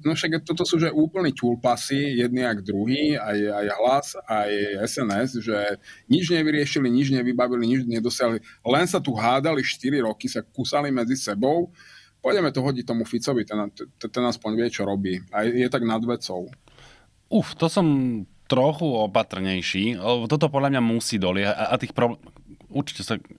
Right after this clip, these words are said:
Speaker 2: a-, až v ďalších reláciách, ale k tomu dostaneme, teda, že tento vývoj nie je celkom taký, myslím, spoločenský, hospodársky a, a vlastne bezpečnostný a všelijaký ďalší, taký, ktorý by si, e,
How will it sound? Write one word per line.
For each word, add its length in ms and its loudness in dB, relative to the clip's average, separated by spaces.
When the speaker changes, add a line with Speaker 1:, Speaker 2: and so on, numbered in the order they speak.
Speaker 2:
a-, 300 -10
až 160 2
v 100 -6
ďalších 300 2
reláciách, 400 0
ale 240 0
k 80 -20
tomu 160 0
dostaneme, 480 0
teda, 240 -2
že 100 -4
tento 320 2
vývoj 460 2
nie 320 0
je 80 -6
celkom 340 0
taký, 300 0
myslím, 240 -4
spoločenský, 680 -4
hospodársky 800 -2
a, 300 -4
a 40 -4
vlastne 280 0
bezpečnostný 800 -2
a 80 -4
všelijaký 340 -4
ďalší, 340 0
taký, 320 -2
ktorý 260 0
by 140 -2
si, 400 0
e, 20 -4